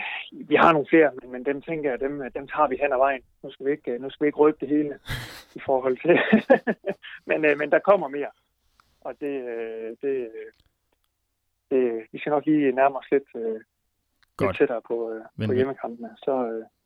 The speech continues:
Speaker 2: Men det er noget, der så bliver
Speaker 1: så
Speaker 2: mere
Speaker 1: så
Speaker 2: kamprelateret, kan jeg så næsten tænke mig til.
Speaker 1: Ja,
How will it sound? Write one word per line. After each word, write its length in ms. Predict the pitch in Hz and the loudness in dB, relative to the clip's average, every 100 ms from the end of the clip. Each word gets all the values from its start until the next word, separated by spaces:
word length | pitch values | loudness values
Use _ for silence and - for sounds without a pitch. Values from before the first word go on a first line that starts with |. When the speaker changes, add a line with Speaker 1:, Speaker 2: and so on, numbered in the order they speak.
| - | -10
Speaker 2:
Men 160 | 110 113 | -4 2
det 40 | |
er 40 | 117 | 4
noget, 140 | 120 | 4
der 60 | 113 | 2
så 140 | 110 | -2
bliver 160 | 110 131 | 0 2
Speaker 1:
så 40 | |
Speaker 2:
mere 140 | 113 | 2
Speaker 1:
så 60 | 110 | 0
Speaker 2:
kamprelateret, 680 | 117 117 113 107 - 101 95 | 0 2 0 0 -2 -4 -4
kan 100 | 101 | -6
jeg 100 | 92 | -4
så 80 | |
næsten 260 | 101 98 98 | -6 -6 -6
tænke 260 | 104 101 104 | -6 -6 -10
mig 80 | |
til. 160 | - 95 - - - - - - - _ | -10 -12 -14 -20 -20 -20 -20 -20 -20 _
Speaker 1:
Ja, 140 | 170 | 4